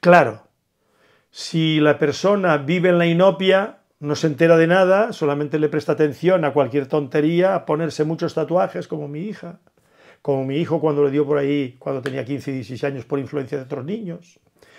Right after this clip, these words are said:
Y le conceden importancia a eso, como esos que salen en lo-, los youtubers y uno, que se quitan las camisillas y todo para que les vean los tatuajes y hablan de cosas.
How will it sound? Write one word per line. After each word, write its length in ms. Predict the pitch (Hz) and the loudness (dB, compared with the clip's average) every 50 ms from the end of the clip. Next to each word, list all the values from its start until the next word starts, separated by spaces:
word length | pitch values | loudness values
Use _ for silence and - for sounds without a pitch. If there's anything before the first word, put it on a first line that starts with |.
| - - - - - _ | -20 -20 -20 -20 -12 _
Y 80 | 156 139 | 2 2
le 80 | 143 | 4
conceden 360 | 143 151 143 - - 170 160 156 | 4 4 2 0 0 -2 -2 -2
importancia 640 | 151 117 143 135 - - 160 151 127 - 143 147 | -4 -4 -6 -6 -6 -6 -8 -8 -8 -8 -6 -4
a 40 | 190 | -4
eso, 300 | 220 - - - 151 - | -4 -4 -6 -10 -14 -10
como 240 | - 151 147 160 180 | -8 -6 -6 -4 -6
esos 200 | 170 - 123 - | -6 -8 -10 -10
que 80 | - | -10
salen 400 | - - 170 160 156 151 151 147 | -8 -6 -6 -6 -6 -6 -8 -8
en 140 | 147 147 147 | -10 -8 -8
lo-, 80 | 151 - | -8 -8
los 260 | - 139 139 113 113 | -6 -6 -6 -6 -6
youtubers 580 | 127 120 - 160 196 196 160 147 139 127 110 123 | -12 -10 -8 -8 -6 -4 -4 -4 -4 -4 -8 -10
y 120 | 131 131 | -10 -10
uno, 260 | 131 127 127 139 135 - - - - _ _ | -10 -8 -8 -8 -10 -10 -14 -20 -20 _ _
que 160 | - 143 135 | -4 -4 -4
se 160 | - - 131 | -4 -4 -8
quitan 300 | 123 147 143 - 160 147 | -8 -8 -6 -4 -2 -2
las 120 | 147 131 - | -2 -4 -6
camisillas 640 | - 151 143 143 120 - - 160 170 165 147 143 | -8 -8 -8 -8 -12 -12 -10 -10 -8 -6 -4 -6
y 60 | 139 | -6
todo 280 | 131 - 156 151 156 - | -4 -6 -6 -6 -4 -6
para 160 | 151 147 127 | -6 -8 -6
que 80 | - 143 | -6 -6
les 140 | 123 117 113 | -6 -4 -4
vean 160 | 135 151 151 | -4 -4 -4
los 160 | 139 - - | -6 -8 -10
tatuajes 680 | - 120 107 - 143 160 214 220 165 - 165 - 120 | -14 -14 -12 -8 -6 -4 -4 -6 -8 -12 -18 -18 -16
y 120 | - 101 160 | -10 -6 -4
hablan 340 | 160 170 170 151 147 147 | -4 -4 -4 -4 -8 -10
de 80 | 143 147 | -12 -12
cosas. 480 | - 165 185 190 165 - - 165 - | -8 -6 -6 -6 -6 -8 -12 -16 -16